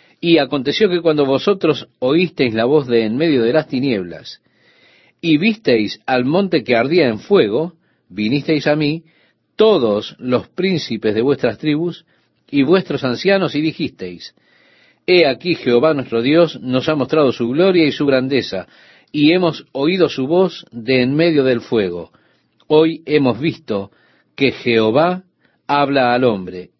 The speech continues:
y éste aún vive. Ahora pues, ¿por qué vamos a morir?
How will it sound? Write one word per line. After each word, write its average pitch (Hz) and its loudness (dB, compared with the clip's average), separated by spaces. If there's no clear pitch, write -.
y 151 0
éste 170 0
aún 143 0
vive. 110 0
Ahora 147 4
pues, 107 -6
¿por 190 2
qué 240 2
vamos 120 2
a 110 -2
morir? 90 -6